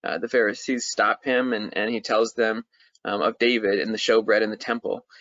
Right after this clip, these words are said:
and then lets them know that he is greater still. So, so now David is, is what Jesus is being compared to. So, so,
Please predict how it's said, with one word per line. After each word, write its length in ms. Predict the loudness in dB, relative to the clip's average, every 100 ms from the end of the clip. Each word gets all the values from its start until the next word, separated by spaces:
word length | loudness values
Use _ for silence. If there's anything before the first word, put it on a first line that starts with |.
| -8
and 160 | -2 0
then 320 | 2 0 -4 -2
lets 220 | 0 0
them 240 | 2 0 4
know 400 | 4 4 2 -4
that 100 | -14
he 240 | -8 0 0
is 100 | 0
greater 340 | 0 2 2
still. 480 | -2 -2 -2 -2 -6 _
So, 340 | 0 4 2 0 _ _ _
so 140 | -2
now 220 | 2 4 2 0
David 280 | 0 0 -4 _ _ -8
is, 480 | -2 0 -2 -10 -16 _ _ _ -6
is 200 | -4 0
what 240 | 0 0
Jesus 320 | -4 -4 -4
is 60 | -4
being 160 | -4
compared 400 | -4 -4 -2 -2
to. 160 | -2 -6
So, 220 | -2 -2
so, 200 | -2 -6